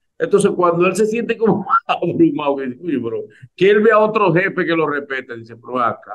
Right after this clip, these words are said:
a mí no me respetan", <laughs> y quiere llevar el respeto allá. Pero él se olvida que él creó el formato, el esquema del irrespeto,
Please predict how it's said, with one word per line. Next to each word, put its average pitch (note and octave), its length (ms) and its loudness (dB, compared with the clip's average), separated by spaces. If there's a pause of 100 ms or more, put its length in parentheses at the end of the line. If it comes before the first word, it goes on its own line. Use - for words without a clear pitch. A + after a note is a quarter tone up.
a A#2 40 -10
mí A#2+ 80 -10
no B2 80 -4
me B2 140 -4
respetan", - 880 -8 (100)
<laughs> - 120 -20
y F#3+ 260 0
quiere G3+ 240 4
llevar G#3+ 320 2
el G3+ 120 0
respeto F#3+ 240 -4
allá. E3+ 360 -2 (260)
Pero F#3 180 2
él G#3 100 4
se A3 60 4
olvida G3 360 2
que F3+ 260 -2
él G#3 240 -8
creó G3 720 2
el E3 220 -4
formato, E3 580 -6
el F3 60 -2
esquema G#3+ 460 -2
del F3 180 -2
irrespeto, D3+ 800 -6